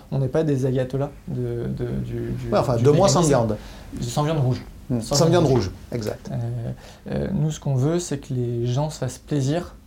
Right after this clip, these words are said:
Speaker 1: euh, quand ils mangent, euh, que ce soit avec des produits végétaux ou des produits carnés. Et on pousse les gens à réduire progressivement leur consommation.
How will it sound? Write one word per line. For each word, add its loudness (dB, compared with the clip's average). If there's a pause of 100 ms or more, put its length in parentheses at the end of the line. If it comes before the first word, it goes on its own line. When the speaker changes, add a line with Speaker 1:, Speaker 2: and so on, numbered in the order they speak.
(120)
Speaker 1:
euh, -8 (180)
quand -8
ils -2
mangent, 0 (440)
euh, -6
que -14
ce -6
soit -2
avec -2
des -2
produits -2
végétaux 0
ou 0
des -4
produits -6
carnés. -4 (520)
Et -4
on -2
pousse -6
les 2
gens 0
à -2
réduire 0
progressivement -2
leur -4
consommation. -6